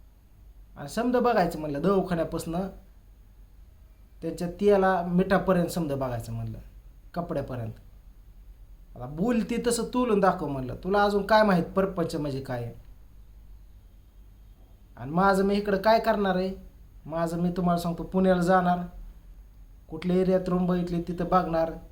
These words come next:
इथलं सामान उचलणार, शिफ्टिंग करणार. समजा लावून पिऊन, इथं कसं नवीन राहायला आलतो तेव्हा, तुम्हाला पण पहिलं खोटंच वाटत होतं की मी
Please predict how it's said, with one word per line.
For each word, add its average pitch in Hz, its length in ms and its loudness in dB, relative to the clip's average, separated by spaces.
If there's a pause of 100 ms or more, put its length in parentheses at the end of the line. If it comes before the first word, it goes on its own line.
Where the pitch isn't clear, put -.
(140)
इथलं 156 200 -12
सामान 170 380 0
उचलणार, 165 560 -4 (960)
शिफ्टिंग 190 540 -2
करणार. 190 420 4 (1800)
समजा 180 260 -2
लावून 180 360 4
पिऊन, 165 260 -4
इथं 180 180 -2
कसं 180 240 -4
नवीन 180 220 0
राहायला 156 320 0
आलतो 147 220 -6
तेव्हा, 139 320 -6 (640)
तुम्हाला 233 240 0
पण 233 140 -2
पहिलं 233 320 2
खोटंच 233 300 2
वाटत 196 300 0
होतं 170 160 -4
की 165 80 -2
मी 175 200 2